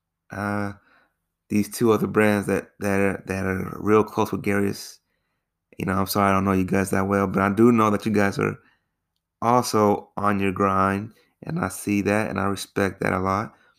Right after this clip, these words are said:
The Immortal Clothing brand and the, um, Weirdo Clothing, clothing brand. So shout out to you guys. And also,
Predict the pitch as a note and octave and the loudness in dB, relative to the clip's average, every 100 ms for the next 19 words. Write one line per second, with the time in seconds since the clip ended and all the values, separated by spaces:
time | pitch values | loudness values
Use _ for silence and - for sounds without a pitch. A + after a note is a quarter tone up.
0 | _ _ _ _ _ - F#2+ G2 F#2+ F#2+ | _ _ _ _ _ -8 -4 -2 -2 0
1 | G#2 G#2 G2 - - G2+ G2 G2 F#2+ G2 | 4 4 2 -2 -2 0 0 -4 -4 -2
2 | G2 G2+ G#2 G2+ G2 G2 G2 F#2 G#2 G#2 | 0 -2 -2 -2 -2 -2 -2 -2 -4 -4
3 | G#2 G2 G2 _ _ _ _ _ _ _ | -8 -12 -16 _ _ _ _ _ _ _
4 | _ - A#2 C#3+ A2 F#2+ F#2 - G2 G2+ | _ -2 2 4 4 2 0 -4 -4 -4
5 | - _ - G2+ F#2+ G2+ - - G#2+ - | -8 _ 0 0 0 -4 -4 -4 -4 -8
6 | - _ _ _ _ _ _ _ - F#2+ | -14 _ _ _ _ _ _ _ -8 -6
7 | - B2 A#2+ G#2 G#2 G2+ G2+ G2+ G2 - | 0 0 2 -2 0 2 2 2 -2 -8
8 | _ _ _ _ F#2+ G2 G2 D#2+ - _ | _ _ _ _ -4 -2 -2 -4 -10 _
9 | _ _ _ _ _ _ A2 A#2 B2 - | _ _ _ _ _ _ 0 2 2 2
10 | G2+ F#2 F2+ - | 2 2 -2 -10